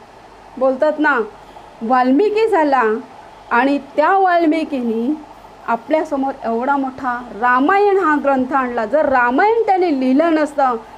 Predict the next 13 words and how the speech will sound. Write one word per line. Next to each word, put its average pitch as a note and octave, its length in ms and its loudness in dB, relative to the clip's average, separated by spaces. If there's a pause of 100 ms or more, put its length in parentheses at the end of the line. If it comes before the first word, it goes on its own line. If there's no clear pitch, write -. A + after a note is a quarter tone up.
(120)
तर B3+ 60 -6 (140)
आपल्याला C#4 440 0
माहितीच A#3 560 -2
नसतं E4+ 500 0 (300)
की C#4+ 100 0
रामाचं B3+ 580 0
जन्म, B3+ 380 0 (420)
श्रीरामाचं E4 840 2
जन्म E4+ 340 2
झालं A#3 560 -2 (160)
की A#3+ 80 -8
नाही A#3+ 280 -2
झालं. G3+ 300 -10